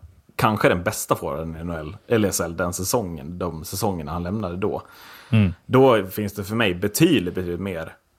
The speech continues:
Speaker 1: argument för att ta ut att, åh, vad kul, Silfverberg, det snackas om att han ska tillbaka till Brynäs snart, men han kommer in,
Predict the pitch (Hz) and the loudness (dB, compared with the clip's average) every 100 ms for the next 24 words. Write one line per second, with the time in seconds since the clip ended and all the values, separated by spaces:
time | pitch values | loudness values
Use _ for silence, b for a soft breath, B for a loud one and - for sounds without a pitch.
0 | _ _ 107 107 101 98 95 92 117 104 | _ _ 0 2 0 -2 -4 -2 0 -2
1 | - 160 117 95 - 113 82 85 110 117 | -4 2 4 4 2 2 2 -2 0 0
2 | 131 117 87 90 104 104 113 110 101 92 | 2 2 2 0 0 2 0 0 -2 -4
3 | 95 95 101 101 92 101 113 110 98 - | -4 -4 -2 -2 -2 -2 0 0 -2 -2
4 | 104 92 - - 113 98 110 117 101 98 | 0 0 -4 -6 -4 0 2 2 0 -2
5 | 98 98 90 90 | -2 -2 -4 -8